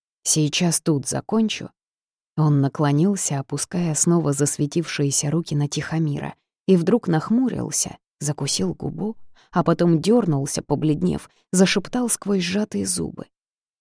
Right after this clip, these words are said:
«Нет, не может быть». Я подалась ближе, стараясь ничего не упустить, заметил он рваную душу или нет.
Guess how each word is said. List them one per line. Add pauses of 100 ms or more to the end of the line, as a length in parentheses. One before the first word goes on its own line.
(340)
«Нет, (420)
не
может
быть». (680)
Я
подалась
ближе,
стараясь
ничего
не
упустить, (300)
заметил
он
рваную
душу
или
нет.